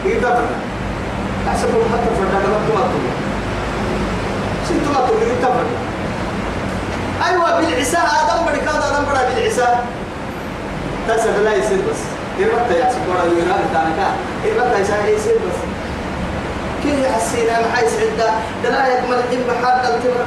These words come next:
كويس. إربط يا سكورة لا يصير ده كذا. لا إله إلا الله. ها؟ أنك تبي تخرافات هاي تين كان تبي ته. ما حال سوس سوس ما يسكمل. يلي يمو كتير.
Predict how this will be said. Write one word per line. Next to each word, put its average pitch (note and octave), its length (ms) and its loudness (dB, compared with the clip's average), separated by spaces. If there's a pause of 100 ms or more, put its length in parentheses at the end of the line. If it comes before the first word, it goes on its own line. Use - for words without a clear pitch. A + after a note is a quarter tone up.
كويس. B3 320 0
إربط B3 280 2
يا A3+ 180 2
سكورة A#3 360 0
لا - 120 2
يصير G#3 360 2
ده A3 80 2
كذا. - 320 2 (1080)
لا D3 80 2
إله C3+ 240 0 (140)
إلا B2 200 0
الله. A#2+ 240 -2 (720)
ها؟ F#4 260 2 (1080)
أنك F4+ 180 2 (220)
تبي E4 220 2 (100)
تخرافات D4+ 680 2
هاي C#4 160 0
تين C#4 280 0
كان C4+ 140 0 (200)
تبي B3+ 240 2
ته. - 380 4 (880)
ما E4 60 2
حال F4 440 2
سوس E4 300 0
سوس E4+ 300 0 (180)
ما D#4+ 120 4 (140)
يسكمل. C#4 480 2 (480)
يلي D#4 420 2
يمو C4+ 220 2
كتير. B3 380 2